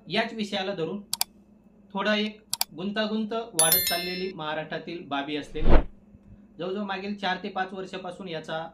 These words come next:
अनुभव अनेक शिक्षक घेत आहेत. अनेकांचे फोन वारंवार अनेक वेळा याबाबत माझ्यापर्यंत आलेले आहेत.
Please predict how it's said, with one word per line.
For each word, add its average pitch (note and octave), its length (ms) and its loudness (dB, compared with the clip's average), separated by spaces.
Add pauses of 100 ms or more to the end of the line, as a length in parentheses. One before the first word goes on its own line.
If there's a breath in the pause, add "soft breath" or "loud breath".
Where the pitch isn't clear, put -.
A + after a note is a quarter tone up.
(160)
अनुभव E3 380 -8 (200)
अनेक G#3 220 -6
शिक्षक G#3 260 -10
घेत D#3+ 260 -6
आहेत. C#3+ 220 -4 (420)
अनेकांचे F#3 500 -8
फोन F#3 300 -10 (120)
वारंवार E3+ 500 -6 (520 loud breath)
अनेक G#3 260 -4
वेळा G3 180 -2
याबाबत - 1800 -10
माझ्यापर्यंत D#3 520 -6
आलेले B2 280 -8
आहेत. G#2+ 180 -12